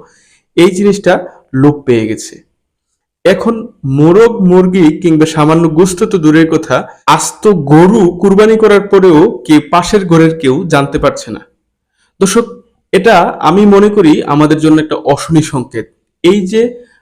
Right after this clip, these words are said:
ভ্রাতৃত্ববোধের, মূল্যবোধের অবক্ষয়, তা আমাদেরকে কখনোই সুফল দিতে পারবে না,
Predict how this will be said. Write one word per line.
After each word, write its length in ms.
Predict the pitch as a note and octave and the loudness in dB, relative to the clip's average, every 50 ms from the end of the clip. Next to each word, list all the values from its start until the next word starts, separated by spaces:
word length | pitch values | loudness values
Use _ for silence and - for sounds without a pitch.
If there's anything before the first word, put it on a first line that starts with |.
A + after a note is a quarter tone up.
| _ - | _ -14
ভ্রাতৃত্ববোধের, 1500 | B2 C3+ C3+ C3+ C3+ - - D#3+ E3+ E3+ - _ - F#3+ F#3 F#3+ F#3 D3+ C3+ D3 D3 D3 D3+ - D3 C#3 C3+ C3+ C3+ - | -6 -4 -4 -4 -4 -6 -8 -8 -8 -8 -12 _ 2 2 2 2 2 0 0 2 2 2 0 -2 -2 -2 -2 -2 -4 -8
মূল্যবোধের 1200 | C#3 C#3 C#3 C#3+ D3 D#3 D#3 E3 F3+ F3+ F3+ D#3 D3 D3 D3 - - - C3 C3 C3 C3+ - _ _ _ | -6 -4 -2 0 0 0 0 2 2 2 2 2 0 0 0 -2 -4 -2 -2 -2 -2 -4 -8 _ _ _
অবক্ষয়, 720 | - C#3 C#3+ C#3 E3+ E3+ E3+ E3+ - - - C3 A#2 A2 - - _ _ _ _ _ _ _ _ _ _ _ _ | 0 0 2 2 0 -2 -2 -4 -12 -10 -6 -4 -4 -4 -6 -10 _ _ _ _ _ _ _ _ _ _ _ _
তা 140 | F3+ F3 F3 D#3+ | 0 2 2 2
আমাদেরকে 680 | D#3 E3+ - - D#3 D3+ D#3+ E3 D#3+ E3 D#3+ - F3 F3 - | 2 0 0 -2 -2 0 0 0 -2 -2 -2 -2 -4 -2 0
কখনোই 480 | - G3 - - - A3 A3+ A3+ A3 | -2 -2 -2 -2 -2 -2 0 0 0
সুফল 500 | A3 - - - D#3 D#3 - E3+ D#3+ D#3 | -2 -2 -2 -4 -4 -2 0 0 0 0
দিতে 220 | D3 C#3+ C#3 C#3 C3+ | 0 -2 -2 -2 -4
পারবে 300 | A2+ C3+ C3+ B2+ A#2 B2 | -2 0 -2 -2 -2 -4
না, 220 | A#2+ C3+ F#3+ C4+ | -4 -6 -6 -8